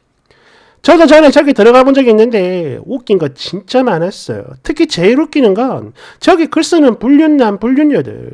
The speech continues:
거의 대부분이 삼십 대에서 오십 대, 즉 아줌마 아저씨들일 텐데 하루는 어떤 불륜 아줌마가 "나는 연예인 누구누구 닮았다." 이런 소리를 듣는다라고 말을 하니까 거기 있던 불륜 아재 아줌마들 다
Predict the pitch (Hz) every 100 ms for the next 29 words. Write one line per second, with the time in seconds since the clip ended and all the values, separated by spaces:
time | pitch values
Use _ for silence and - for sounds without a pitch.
0 | _ 180 302 - 180 269 294 294 285 359
1 | 349 - 220 214 139 - 294 202 110 113
2 | _ _ - 285 120 147 294 330 214 147
3 | 226 - 247 269 247 247 233 160 135 147
4 | 104 127 - _ _ _ _ _ - -
5 | 240 311 269 262 262 226 262 311 226 165
6 | 247 240 160 175 185 110 - _ - -
7 | 233 294 285 170 214 294 262 233 254 294
8 | 277 269 254 269 254 254 233 233 202 226
9 | 294 302 262 233 220 214 151 180 233 226
10 | 220 202 147 151 233 277 247 240 269 202
11 | - - - - 220 294 277 254 254 240
12 | - 226 262 269 180 190 269 247 123 147
13 | 247 269 226 165 - 226 339 302 -